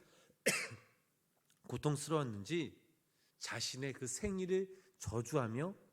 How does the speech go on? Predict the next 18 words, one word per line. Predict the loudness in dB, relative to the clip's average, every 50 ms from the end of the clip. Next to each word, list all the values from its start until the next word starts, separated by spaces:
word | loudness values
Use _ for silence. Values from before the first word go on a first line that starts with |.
| _ _ _ _ _ _
"차라리 | -4 -2 0 2 2 2 0 0 -2 -2 -4 -4 -6 -10 -18 _ _ _ _ _ _ _ _ _ -10
태어나지 | -2 2 4 4 4 4 2 0 -2 -2 -4 -6
않았으면 | -6 -4 -2 0 0 0 0 -2 -2 0 0 0 0 0 -2
좋았을 | -2 2 4 6 6 4 4 -2 -4
것을 | -4 -4 -4 -4 -4 -4 -4 -4 -6 -10 -16 _ _ -20 -20 -20 -20 _ _
왜 | 2 4 4 4 4
태어나서 | 0 0 2 4 4 4 4 0 0 -2 -2 -2 0 0 -2 -2 -4 -10 -16 -20 -20 -20 _ _ -6
이 | 0 2
같은 | 4 2 2 2 0 -2 0
고통을 | 0 -2 -2 -2 -2 -2 0 0 0 0 0 -2
받아야 | -6 -6 -4 0 0 0 0 0
하는지 | -2 -2 -2 -2 -2 -2 -4 -4 -6 -6 -10 -16 -20 _ _
모르겠다"라고 | -6 -2 0 0 0 0 -2 -4 -4 -4 -4 -4 -4 -8 -8 -8 -8
말합니다. | -8 -8 -10 -10 -10 -12 -12 -14 -16 -16 -18 -20 -20 -20 _ _ _ _ _ _ _ _ _ _ _ _ _ _ _ _ _ _ _ _ _ _ _ _
그 | 4 4
말씀이 | 6 6 6 4 2 0 -2 -4 -4 -4 -4 -4 -6 -12 -18 _ _ _ _ _ _ _ -16
바로 | -10 -8 -6 -6 -6 -2 0
욥기 | 0 0 0 -2 -6 -8 -6 -6 -6